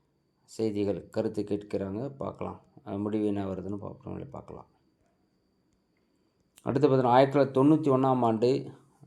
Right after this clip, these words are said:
வழிபாட்டு தலங்கள் சட்ட வழக்கு ஏப்ரலில் உச்சநீதிமன்றம் விசாரணைக்கு வருகிறது. முக்கியமா பார்த்தீங்கன்னாக்க, ஆயிரத்தி தொள்ளாயிரத்தி தொண்ணூத்தி ஒண்ணாம் ஆண்டு வழிபாட்டு தலங்கள் சட்ட வழக்கு உச்சநீதிமன்றம் ஏற்பா-, ஏப்ரல் மாதம்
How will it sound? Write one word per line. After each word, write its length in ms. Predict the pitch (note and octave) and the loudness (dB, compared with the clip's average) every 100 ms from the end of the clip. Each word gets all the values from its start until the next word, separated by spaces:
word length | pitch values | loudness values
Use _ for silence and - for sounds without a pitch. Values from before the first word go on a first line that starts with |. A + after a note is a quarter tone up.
| _ | _
வழிபாட்டு 580 | A2+ C3+ C#3+ D3+ D3 C3+ | 0 2 8 6 6 -2
தலங்கள் 480 | A#2+ A#2 A2 F#2+ G2 | 0 2 0 -4 -8
சட்ட 420 | - - - B2 | -10 -10 -2 0
வழக்கு 520 | A2+ G#2+ G#2 F#2 - _ | 2 0 -4 -10 -12 _
ஏப்ரலில் 460 | A2+ A#2+ B2 A#2+ G#2+ | -4 -2 0 -2 -2
உச்சநீதிமன்றம் 1000 | G#2 G#2 B2+ A#2+ A2 A2 G#2 G2+ A#2+ C3 _ _ _ _ | -6 -6 -6 -4 -4 -4 -6 -6 -10 -10 _ _ _ _
விசாரணைக்கு 520 | G#2 B2 A#2 A2+ G2+ G2 | -6 -2 0 0 -4 -4
வருகிறது. 500 | G2+ G#2 G2 F#2+ B2 C#3 - _ _ _ _ _ _ _ _ _ _ _ - | -2 -2 -4 -6 -8 -10 -18 _ _ _ _ _ _ _ _ _ _ _ -14
முக்கியமா 300 | - A#2 A#2 | -12 -6 -4
பார்த்தீங்கன்னாக்க, 920 | G#2+ G#2 G2+ G2+ G2+ - A#2+ G#2+ A2+ - | -4 -4 -4 -4 -6 -4 -4 -4 -8 -12
ஆயிரத்தி 360 | - B2 C3 C3+ | 0 0 2 0
தொள்ளாயிரத்தி 240 | C3+ B2+ | 0 0
தொண்ணூத்தி 340 | D3 D#3 D3 | 2 2 0
ஒண்ணாம் 280 | C#3 B2+ A#2+ | 0 0 0
ஆண்டு 260 | A2 G#2 A#2 B2 - _ _ | -2 0 -2 -4 -8 _ _
வழிபாட்டு 500 | A2+ C3 C#3 C3+ C3 | -2 2 2 2 0
தலங்கள் 400 | - A#2 A2+ G#2+ | -2 0 0 -4
சட்ட 300 | G#2 G#2+ C3 | -4 -4 0
வழக்கு 360 | B2 A2+ A2 G#2+ | 2 2 0 -4
உச்சநீதிமன்றம் 800 | G2+ B2+ B2+ A2+ G#2+ F#2+ G2+ G2+ | -4 -4 -4 -2 -4 -4 -4 -4
ஏற்பா-, 500 | G#2+ G#2+ A2+ A2 G2 | -6 -4 -2 -2 -2
ஏப்ரல் 360 | A#2 A#2+ A#2+ | -2 -2 -4
மாதம் 380 | A2 G#2 G#2 A#2+ | -2 -4 -4 -6